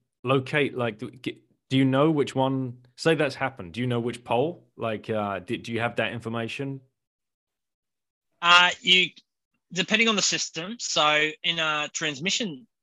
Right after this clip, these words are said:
Speaker 2: protection system, um, we've got various different protection, uh, uh, what's the word I'm looking for? Protection, um,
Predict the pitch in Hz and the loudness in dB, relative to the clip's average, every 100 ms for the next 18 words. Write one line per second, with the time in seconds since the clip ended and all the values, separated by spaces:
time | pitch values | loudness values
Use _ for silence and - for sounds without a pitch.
0 | - 151 147 - 139 - 127 - 147 233 | -10 -4 -2 -2 -2 -4 -6 -6 -6 -8
1 | - 139 135 131 131 131 - 139 139 120 | -2 2 4 4 2 -4 -4 0 0 0
2 | 143 131 123 _ _ - 143 147 143 139 | 0 0 -2 _ _ -2 0 2 0 -2
3 | - - 139 139 123 - 131 - 135 - | -4 -8 -8 -8 -8 -10 -8 -2 0 2
4 | 127 110 - - - - - - 117 110 | 2 0 -6 -18 -20 -20 -10 0 2 4
5 | 110 107 107 - _ _ _ - - _ | 4 2 0 -8 _ _ _ -18 -18 _
6 | _ _ - 117 110 117 117 117 113 113 | _ _ -12 -8 -6 -4 -2 0 0 -2
7 | 113 107 - - - - 139 - 139 - | -6 -8 -10 -14 -16 0 2 4 4 6
8 | 135 123 120 117 117 113 107 107 | 4 4 2 2 2 2 -2 -4